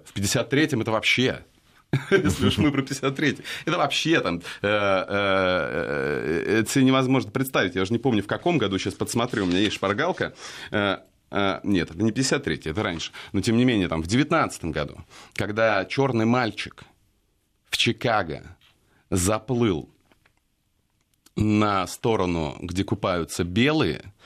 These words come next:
а там прекрасные в Чикаго озера, да, вот эти великие озера,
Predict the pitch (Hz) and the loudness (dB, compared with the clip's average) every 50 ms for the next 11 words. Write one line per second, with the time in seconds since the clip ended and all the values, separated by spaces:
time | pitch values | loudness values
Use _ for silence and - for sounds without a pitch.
0 | - - 90 87 - 95 87 - 101 95 - 98 110 117 117 107 95 - - - | -10 -8 -8 -4 -4 -4 -6 -6 -6 -6 -4 -2 0 0 0 0 -2 -4 -8 -10
1 | 78 76 - - - 80 - - 87 80 73 76 73 - - 80 82 82 82 80 | -10 -10 -8 -8 -8 -8 -6 -6 -6 -6 -6 -8 -10 -8 -6 -4 -4 -4 -2 -2
2 | 85 78 69 67 69 67 78 90 92 82 69 - - - 78 80 80 80 80 80 | -2 -2 -2 -4 -6 -4 -4 -4 -4 -4 -8 -12 -10 -4 -2 0 0 0 0 0
3 | 76 78 76 78 78 73 - - | -2 -2 -2 -2 -2 -4 -4 -6